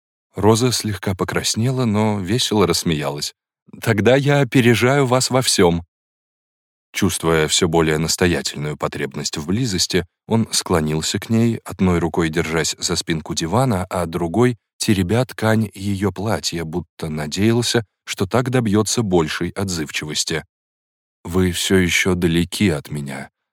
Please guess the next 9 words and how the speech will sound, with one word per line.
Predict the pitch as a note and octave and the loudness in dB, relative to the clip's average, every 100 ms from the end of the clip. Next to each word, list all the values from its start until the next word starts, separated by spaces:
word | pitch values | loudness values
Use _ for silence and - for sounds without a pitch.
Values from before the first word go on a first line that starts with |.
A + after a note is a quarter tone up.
| - | 0
так | E2 C#2+ | 0 0
же | D2 | -6
далеки, | C#2 C#2+ D2+ - C3+ C3+ | -6 -4 -6 -4 -4 -2
как | D#2+ D#2 | -4 -4
те | - - F2 | -2 2 2
места, | D2+ - - A#2 A#2 | 2 -2 -4 -4 -4
откуда | - - F2+ | -4 -2 2
я | F2 E2+ | 2 2
прибыл». | - D2 C2+ C2 C#2 | -2 -6 -6 -8 -8